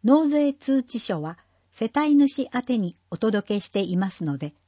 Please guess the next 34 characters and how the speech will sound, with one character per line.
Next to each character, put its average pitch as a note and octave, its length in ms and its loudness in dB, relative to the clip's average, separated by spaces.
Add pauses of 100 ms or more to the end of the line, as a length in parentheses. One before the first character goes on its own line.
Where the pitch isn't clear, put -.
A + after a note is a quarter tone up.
(160)
ご E3+ 140 -4
確 B3+ 260 0
認 A3+ 280 4
を G3 120 0
お F#3+ 120 -6
願 E3 300 -2
い D#3 60 -6
し - 180 -8
ま C#3 120 -6
す。 - 180 -20 (1600)
例、 A#3 340 0 (560)
世 B3 280 -4
帯 D#4 200 4
主、 G3+ 400 -4 (460)
社 - 180 -6
会 C#4 260 0
保 - 220 -6
険 G#3 200 -2
本 F3+ 280 -2
人、 C3 260 -6 (840)
妻、 C4 360 4 (460)
社 - 180 -6
会 C#4 240 -2
保 A3+ 240 -10
険 F#3 260 -2
不 - 220 -4
要、 E3 340 -2 (840)
子、 - 260 -2 (560)
国 A#3+ 300 0
民 D4 220 4
健 B3 200 0
康 G#3+ 340 -2
保 F#3+ 220 -6
険 C#3 200 -6